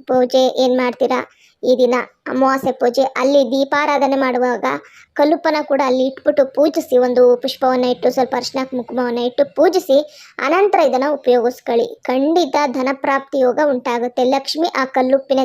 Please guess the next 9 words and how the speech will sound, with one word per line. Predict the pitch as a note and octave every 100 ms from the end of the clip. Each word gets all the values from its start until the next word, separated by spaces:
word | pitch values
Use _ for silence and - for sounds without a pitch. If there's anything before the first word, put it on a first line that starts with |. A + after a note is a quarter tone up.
| B3+
ಜೊತೆ | B3 C4+ - _ - _
ನಿಮ್ಮ | C#4 D4 F4+
ಮನೆಗೆ | F4 D4 C4
ಬಂದು | A#3+ B3 A#3
ಧಾವಿಸಿ | A3+ A#3 B3 D4+
ನಿಮ್ಮನ್ನ | C4 A#3+ A#3+ C4 - A#3+
ಆಶೀರ್ವದಿಸ್ತಾಳೆ | C4 F4 F4+ D#4 A#3+ - B3 A#3+
ಅಂತಾನೆ | - B3 A#3 A3+
ಹೇಳಲಾಗುತ್ತೆ. | B3 C4 B3+ B3 - -